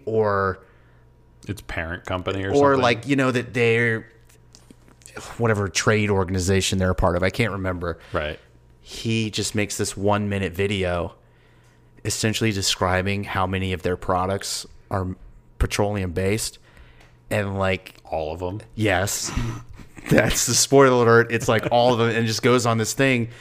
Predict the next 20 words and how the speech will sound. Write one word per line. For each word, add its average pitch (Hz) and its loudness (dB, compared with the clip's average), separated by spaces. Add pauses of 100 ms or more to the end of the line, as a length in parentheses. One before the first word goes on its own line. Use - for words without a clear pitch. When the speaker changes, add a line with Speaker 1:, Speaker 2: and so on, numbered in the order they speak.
(180)
Speaker 1:
and 113 0
he's 113 0
like, 110 0
"So 117 4
we 117 4
appreciate 135 4
you 101 -4
being, 120 0
like, 107 0
supporting 123 0
our 104 -2
industry, 113 -2 (280)
whether 107 2
you 107 0
know 104 2
it 98 2
or 92 0
not, 104 -2
like, 92 -4
because 101 -2